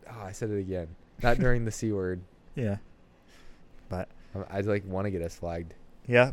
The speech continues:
Speaker 2: Actually, that's funny that you mentioned it, though, 'cause that's actually when we started the podcast, was right
Speaker 1: Would
Speaker 2: when
Speaker 1: the,
Speaker 2: all that started.
Speaker 1: would the podcast have even, it might not have started without that. 'Cause
Speaker 2: Was it during that?
Speaker 1: It was during that,
Speaker 2: Did we
Speaker 1: yeah.
Speaker 2: start after, it's after March of twenty twenty?
Speaker 1: Yeah, we did.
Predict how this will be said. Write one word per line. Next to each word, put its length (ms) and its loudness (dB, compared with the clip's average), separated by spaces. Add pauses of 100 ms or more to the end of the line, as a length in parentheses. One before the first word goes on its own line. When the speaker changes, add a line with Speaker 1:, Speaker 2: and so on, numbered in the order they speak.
Speaker 2:
Actually, 300 12
that's 180 6
funny 200 6
that 140 2
you 80 0
mentioned 300 2
it, 100 2
though, 140 10
'cause 160 10
that's 200 10
actually 260 8
when 120 8
we 80 6
started 300 6
the 60 0
podcast, 560 10
was 220 0
right 160 10
Speaker 1:
Would 180 8
Speaker 2:
when 80 8
Speaker 1:
the, 60 12
Speaker 2:
all 100 8
that 140 4
started. 320 6
Speaker 1:
would 100 12
the 60 10
podcast 480 0
have 100 -2
even, 200 -6
it 100 -8
might 220 -4
not 160 -2
have 100 -4
started 400 -4
without 440 -4
that. 240 -4 (760)
'Cause 120 12
Speaker 2:
Was 160 12
it 100 12
during 280 12
that? 220 4 (280)
Speaker 1:
It 80 0
was 180 0
during 320 -4
that, 180 -10
Speaker 2:
Did 80 10
we 100 10
Speaker 1:
yeah. 60 6
Speaker 2:
start 240 10
after, 420 8 (600)
it's 260 4 (100)
after 240 8
March 300 6
of 80 8
twenty 200 6
twenty? 220 4
Speaker 1:
Yeah, 200 0
we 100 -4
did. 200 -4